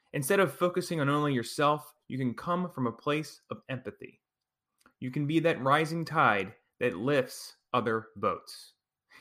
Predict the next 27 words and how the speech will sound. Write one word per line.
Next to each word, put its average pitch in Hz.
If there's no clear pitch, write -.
It's 143
time 175
you 156
forge 147
ahead 127
with 117
an 127
inspired 131
plan 92
and 139
the 139
motivation 135
to -
execute 110
it. -
You 147
see 156
the 160
caliber 165
of 135
people 131
you'll 123
be 113
spending 135
time 151
with 92
here. -